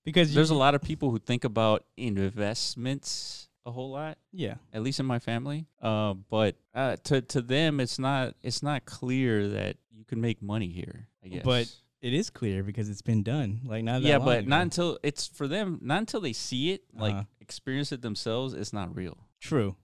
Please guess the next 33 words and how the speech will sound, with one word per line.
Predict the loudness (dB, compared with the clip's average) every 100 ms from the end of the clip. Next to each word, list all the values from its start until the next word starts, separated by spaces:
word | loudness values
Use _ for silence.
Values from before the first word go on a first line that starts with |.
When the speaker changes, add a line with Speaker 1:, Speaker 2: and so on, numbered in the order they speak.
| -8
Speaker 1:
Yeah, | -4 -2
you, | -2 -4
you're | -4 0 2
not | 4 2
gonna | 2 2
get | 2 0
hooked | 2 6 6 6 0 -6
unless | -2 0 0 0 -2
you, | 0
you | 0 0 -2 -2
get | -4 -4
that | -6 -4
first, | -2 -2 -2
like, | -6 -8 -8
uh, | -16 -16 -12 -8
adrenaline | -2 2 2 2 2
rush, | 2 2 0 -4 _ _ _
you | -2
know, | 0 0
from | -2 -2 0
getting, | 0 0 0
like, | -2
a |
two | -2 2 4
X | 4 0 -6
return | -6 0 2 2 2
in, | 0
like, | -2
a | -4
week | -4 -4 -4
or | -6
something | -6 -8 -16
like | -16